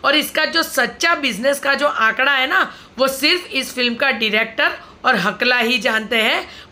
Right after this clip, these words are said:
पब्लिक को सिर्फ मूर्ख बनाया जा रहा है ये बोलकर कि आठ सौ करोड़ का बिजनेस कर दिया, सात सौ करोड़ का बिजनेस कर दिया,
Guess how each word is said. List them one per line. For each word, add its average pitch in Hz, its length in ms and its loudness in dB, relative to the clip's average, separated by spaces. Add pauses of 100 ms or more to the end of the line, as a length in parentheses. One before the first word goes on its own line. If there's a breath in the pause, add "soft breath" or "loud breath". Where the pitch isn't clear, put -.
(100)
पब्लिक 262 540 0
को 302 140 4
सिर्फ 302 480 -2
मूर्ख 214 540 0
बनाया 277 480 2
जा 233 240 2
रहा 233 180 2
है 254 240 -2
ये 311 100 2
बोलकर 294 500 0 (320 loud breath)
कि - 60 2
आठ 262 360 2
सौ 294 220 2
करोड़ 262 300 4
का 269 140 2
बिजनेस 247 420 -2
कर 240 200 0
दिया, 277 220 2
सात 240 320 0
सौ 247 140 0
करोड़ 226 280 2
का 294 140 0
बिजनेस 214 440 -4
कर 214 200 -6
दिया, 214 280 -8